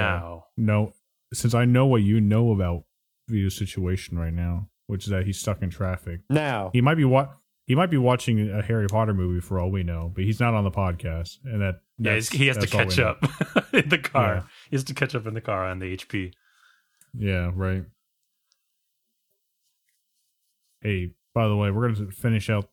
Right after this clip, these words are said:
Speaker 2: the Harry Potter discussion tonight, and, uh, if doing so you feel impassioned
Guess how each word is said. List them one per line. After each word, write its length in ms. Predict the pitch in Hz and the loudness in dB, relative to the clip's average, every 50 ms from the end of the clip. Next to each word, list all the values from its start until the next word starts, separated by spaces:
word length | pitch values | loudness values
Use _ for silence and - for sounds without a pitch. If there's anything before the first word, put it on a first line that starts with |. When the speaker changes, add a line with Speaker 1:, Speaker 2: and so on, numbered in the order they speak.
| _ | _
Speaker 2:
the 80 | 104 95 | -4 -2
Harry 220 | 101 104 101 95 | 0 0 0 -2
Potter 320 | - - 98 95 95 98 90 | -2 -2 -2 -2 -2 -2 -2
discussion 480 | 92 92 - - 98 90 - - 90 | -4 -4 -4 -4 -4 -4 -2 -4 -6
tonight, 400 | 87 - 92 90 87 90 90 90 - _ _ _ _ _ _ _ _ _ _ _ _ | -6 -4 -4 -4 -4 -4 -6 -8 -10 _ _ _ _ _ _ _ _ _ _ _ _
and, 280 | 113 107 98 95 92 90 | -4 -2 -2 0 0 -2
uh, 300 | 90 87 87 87 87 90 - _ _ _ _ _ _ _ _ _ _ _ _ _ _ - | -2 -2 -4 -4 -6 -6 -8 _ _ _ _ _ _ _ _ _ _ _ _ _ _ -6
if 140 | 107 95 | -6 0
doing 260 | - 113 113 113 110 101 | 2 2 4 4 2 2
so 200 | - - 120 113 | 0 2 2 4
you 180 | 107 104 98 | 4 2 2
feel 200 | - - 120 110 | 2 2 2 2
impassioned 800 | 104 98 95 - - 120 107 104 98 - - 123 117 113 113 107 | 2 2 0 0 0 0 0 0 0 0 0 0 2 2 0 -2